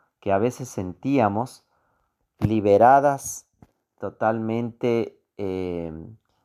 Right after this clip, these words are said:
mucho más ágiles para caminar en el rumbo de nuestra vida con una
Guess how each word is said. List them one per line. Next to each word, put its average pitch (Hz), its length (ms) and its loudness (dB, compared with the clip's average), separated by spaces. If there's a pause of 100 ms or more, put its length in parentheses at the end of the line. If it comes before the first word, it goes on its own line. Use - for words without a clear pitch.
(880)
mucho 127 400 -2
más 101 240 2
ágiles 127 580 0
para 90 540 2 (520)
caminar 101 760 0
en 98 220 -10
el 87 160 -8
rumbo 123 640 -4
de 90 120 -8
nuestra 87 360 -4
vida 110 400 -2
con 90 240 -6
una 107 600 -2